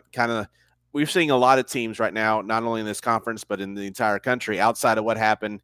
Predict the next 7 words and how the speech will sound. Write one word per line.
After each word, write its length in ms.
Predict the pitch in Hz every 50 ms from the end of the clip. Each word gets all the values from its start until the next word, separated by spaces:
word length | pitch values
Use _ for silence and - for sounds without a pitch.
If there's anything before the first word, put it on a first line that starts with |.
| _ _ _ _ _
in 140 | 101 101 98
Clearwater, 760 | - - 135 131 127 120 113 104 98 98 95 98 98 98 - _ _ _ _ _
the 100 | - 104
offenses 800 | 107 110 120 123 - 135 123 117 - 127 123 123 117 - - - - _ _ _ _ _ _ _ _ _ _ _ -
always 480 | 95 104 110 113 117 113 113 104 - - _
are 160 | - 120 113 104
behind 680 | 90 110 101 110 117 113 117 113 113 113 113 110